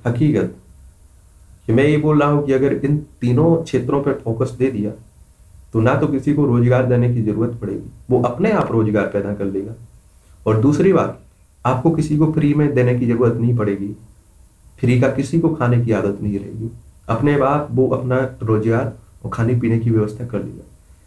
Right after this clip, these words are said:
लेकिन अगर सरकार ने एक काम कर दिया तो आप खुद सोचिए कि एक सरकार करेगी,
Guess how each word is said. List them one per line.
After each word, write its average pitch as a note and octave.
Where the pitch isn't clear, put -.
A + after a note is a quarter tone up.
लेकिन D#3+
अगर G#3+
सरकार D3
ने F3+
एक D#3+
काम D#3
कर C#3
दिया G#2
तो -
आप D3
खुद D3
सोचिए B2
कि A2+
एक C3
सरकार C#3+
करेगी, C#3+